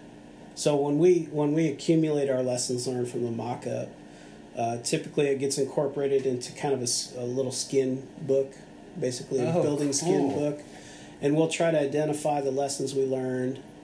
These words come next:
Speaker 1: document 'em, mark 'em up on our bim model, and then that, that kind of workbook we take out to the field and give it to the field guys.
Speaker 2: Boom. So it's like, this is what is, this is where it usually goes wrong. Watch,
Speaker 1: Yeah,
Speaker 2: watch
Speaker 1: it,
Speaker 2: this spot.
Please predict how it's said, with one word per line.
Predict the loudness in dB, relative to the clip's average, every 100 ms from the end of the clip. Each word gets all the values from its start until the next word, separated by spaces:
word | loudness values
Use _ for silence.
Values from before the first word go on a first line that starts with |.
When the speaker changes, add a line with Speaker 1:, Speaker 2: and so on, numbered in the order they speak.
| -20 -20 -18 -18 -10 -2
Speaker 1:
document | 0 0 2 2 2
'em, | 0
mark | 0 -2 0
'em | 0
up | 0 0
on | 2
our | 2 0 -2 -8 -16 -16 0
bim | 2 4
model, | 2 0 -2 -2 -4 -8 -18 -20 -20 -18 -4
and | 0
then | 2 2
that, | 0 -2 -8 -18 -6
that | -2 -2 -6
kind | -4 0
of | 2
workbook | 4 2 2 0 0 -2 -8 -18 -20 -18 -8
we | -6
take | -4 -2 -2
out | -2 -4
to | -4
the | -4
field | -2 -2 0 -2
and | 0
give | -2
it | -4
to | -6
the | -6
field | -6 -4 -4 -4
guys. | -8 -8 -14 -8
Speaker 2:
Boom. | -2 2 2 0 -4
So | -4 -2
it's | -2 -4 -4
like, | -4 -2
this | 0 0
is | 0
what | 0 0 -2 -8 -10 -6
is, | -6 0
this | 0 2
is | 2
where | 2
it | 2
usually | 2 2 2
goes | 0 0
wrong. | -2 -4 -4 -6 4
Watch, | 6
Speaker 1:
Yeah, | 6 2
Speaker 2:
watch | 4 6
Speaker 1:
it, | 4
Speaker 2:
this | 0
spot. | -2 -2 -2